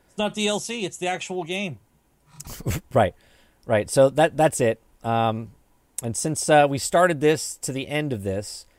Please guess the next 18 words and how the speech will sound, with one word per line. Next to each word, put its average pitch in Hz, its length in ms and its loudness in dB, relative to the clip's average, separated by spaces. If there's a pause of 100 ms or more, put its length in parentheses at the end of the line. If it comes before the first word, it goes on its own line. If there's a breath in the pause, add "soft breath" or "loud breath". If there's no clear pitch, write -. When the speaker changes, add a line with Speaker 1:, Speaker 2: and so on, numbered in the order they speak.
(120)
Speaker 2:
let's - 140 -8
see - 80 -4
how 135 80 0
many 127 120 -4
more 120 120 -2
people 117 460 -2 (200)
came 120 220 -6
in 117 140 -6
to, 110 220 -8 (100)
to 113 100 -8
vote. 123 340 -2 (600)
Eh, 151 120 -4
about 131 220 4
an 120 80 0
extra 113 180 -6
two - 140 -10
hundred 98 160 -6
people. 92 320 -10